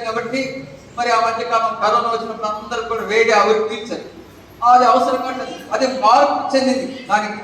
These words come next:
అవసరానికి. అలానే పరిశుద్ధాత్మ దేవుడు కూడా మానవుల యొక్క అవసరానుగుణంగా, కాలానుగుణంగా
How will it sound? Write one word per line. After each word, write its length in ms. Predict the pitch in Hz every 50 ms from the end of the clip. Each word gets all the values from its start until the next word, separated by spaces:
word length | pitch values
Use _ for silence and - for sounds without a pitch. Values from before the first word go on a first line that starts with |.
| -
అవసరానికి. 840 | 185 214 254 247 262 254 247 247 - - - - - - - - -
అలానే 400 | 185 - 247 254 247 247 - -
పరిశుద్ధాత్మ 720 | - - - - - - 269 254 262 262 262 262 - - -
దేవుడు 340 | 427 - - - - - -
కూడా 440 | - - - - - - - - - - - - - - - - - - - - 156
మానవుల 480 | 190 226 247 262 277 277 269 262 254
యొక్క 200 | 254 254 - -
అవసరానుగుణంగా, 1300 | - - 269 277 269 269 277 277 277 269 277 277 269 277 254 247 254 247 226 196 190 - - 190 - - 190 185 - - - - - - -
కాలానుగుణంగా 1200 | 202 220 247 269 269 269 277 269 269 269 262 262 269 254 233 233 214 196 - 185 - - - -